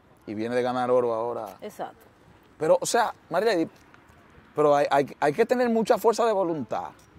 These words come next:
Speaker 2: Dema-, demasiada.
Speaker 1: Porque la, está al nivel de competencia,
Speaker 2: Ujú.
Speaker 1: tus rivales,
Speaker 2: Ujú.
Speaker 1: que tienen todo, vamos a estar claros,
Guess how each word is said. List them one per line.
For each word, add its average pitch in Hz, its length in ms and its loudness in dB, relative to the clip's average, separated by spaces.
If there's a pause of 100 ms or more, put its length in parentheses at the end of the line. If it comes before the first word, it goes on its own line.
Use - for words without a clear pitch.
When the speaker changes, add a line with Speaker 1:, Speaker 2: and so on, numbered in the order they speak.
(200)
Speaker 2:
Dema-, 220 300 -2
demasiada. 196 640 -2
Speaker 1:
Porque 180 360 4 (180)
la, 175 180 8 (240)
está 202 240 8
al 254 120 8
nivel 214 220 4
de 214 80 4
competencia, 156 580 2
Speaker 2:
Ujú. - 160 -10
Speaker 1:
tus 143 160 0
rivales, 135 640 0
Speaker 2:
Ujú. 185 520 -16
Speaker 1:
que 117 100 -6
tienen 180 440 2 (640)
todo, 123 360 4 (160)
vamos 113 160 -4
a - 0 -
estar 180 140 0
claros, 165 320 6